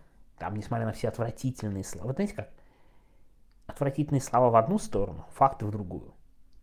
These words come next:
Решение какое-то пришло в действие. Да, это какая-, какие-то подвижки есть, да, все отвратительные слова и всю,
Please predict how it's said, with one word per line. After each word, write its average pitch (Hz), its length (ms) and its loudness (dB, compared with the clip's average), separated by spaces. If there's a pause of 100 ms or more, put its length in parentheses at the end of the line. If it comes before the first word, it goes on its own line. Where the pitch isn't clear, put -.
Решение 139 420 -2
какое-то 113 720 -4 (400)
пришло 107 300 0
в 107 80 2
действие. - 460 -6 (520)
Да, 117 200 0
это - 260 -10
какая-, - 280 -4
какие-то 117 380 -4
подвижки 107 520 0
есть, 101 360 -6
да, 110 180 -2
все - 180 -8
отвратительные 113 480 -6
слова 131 360 0
и 107 120 -4
всю, - 380 -8